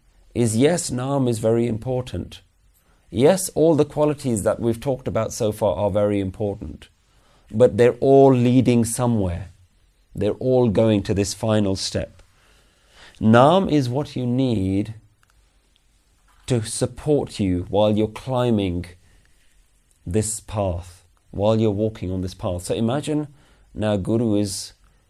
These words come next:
using the example of climbing a mountain, and there are millions of steps towards it.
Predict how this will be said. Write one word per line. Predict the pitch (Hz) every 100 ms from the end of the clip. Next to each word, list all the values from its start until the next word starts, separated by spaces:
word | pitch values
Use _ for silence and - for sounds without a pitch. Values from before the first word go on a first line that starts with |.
| _ _ _ _ _
using | - 107 131 120 107
the | 95 101 87 - -
example | 95 107 117 117 101
of | 101 -
climbing | - 120 117 104
a |
mountain, | 101 110 113 113 85 - - _ -
and | 101
there | 95 104
are | 104
millions | 110 139 139 117
of | 107
steps | - 120 - -
towards | 110 101 104 -
it. | 71 -